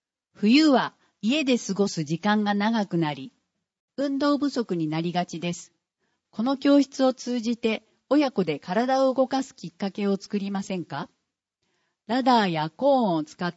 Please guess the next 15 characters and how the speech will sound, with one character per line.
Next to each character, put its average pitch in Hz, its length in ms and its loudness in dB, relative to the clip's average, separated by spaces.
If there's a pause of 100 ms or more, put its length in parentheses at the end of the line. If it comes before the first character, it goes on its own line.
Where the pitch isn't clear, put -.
た 170 240 -4
サ 240 200 0
ー 262 80 2
キ 262 140 -8
ッ 240 40 -6
ト - 180 -4
ト 220 160 2
レ 240 160 0
ー 220 60 0
ニ 170 160 -4
ン 139 80 -4
グ。 139 200 -10 (800)
親 269 240 0
子 190 140 0
で 160 200 -4